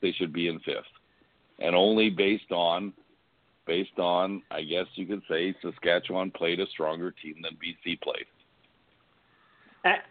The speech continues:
Speaker 2: I'm okay with that. I, I, I don't have an argument with that. I, if you want to factor in who the opponent was, because if, you know,
Speaker 1: Yep.
Speaker 2: if Saskatchewan beat Edmonton,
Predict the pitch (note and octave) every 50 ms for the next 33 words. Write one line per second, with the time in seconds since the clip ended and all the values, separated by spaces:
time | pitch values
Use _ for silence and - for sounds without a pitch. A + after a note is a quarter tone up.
0 | - F#3 F#3+ C4 D4+ E4+ F4 - - - - A#3+ C#4 D#4 D4+ C4+ A#3+ F#3 D3+ C3
1 | A2+ G2 F2+ - - - _ _ _ _ _ _ _ _ - - _ _ _ -
2 | C#3+ D3 F#3 - - D#3+ F3+ - - - F3+ F#3 D#3+ G3+ G#3+ A3+ F#3 F3 A3 A#3
3 | A#3+ A#3 G#3+ - - F3 F3 G3 F3+ F3+ G3 F#3+ F3+ F3 E3 - C#3 C3+ B2+ -
4 | C3+ A#2+ G#2+ F#2+ F2 - _ _ _ _ _ _ _ _ - _ _ _ _ _
5 | _ - B2 D#3 D#3 D3+ - D#3+ C#3+ D3+ E3 E3+ F3 F#3+ G3 F#3+ F3+ - - -
6 | - - - - - F3 F#3+ G3 - - G3+ F#3+ F#3+ F#3 F3+ E3 C#3 B2 - G3
7 | G3 F#3 E3 E3 E3+ E3+ D#3 - - E3+ F3 F#3+ G3+ A3+ A3+ D#3 E3+ E3+ G#3 B3+
8 | C4+ - - - _ _ _ _ _ _ _ _ _ - E3 D#3+ - G3+ E3 F3+
9 | F3+ - - F#3 F3+ F3+ F3+ D#3 D#3 - - - F3 D#3 - - G3 A3 A#3+ -
10 | A3+ G3+ F3 D3 F3 F3 E3+ E3 D#3+ F3+ - G#3 G#3 F3+ - D#3 C3 A#2 A2+ A#2+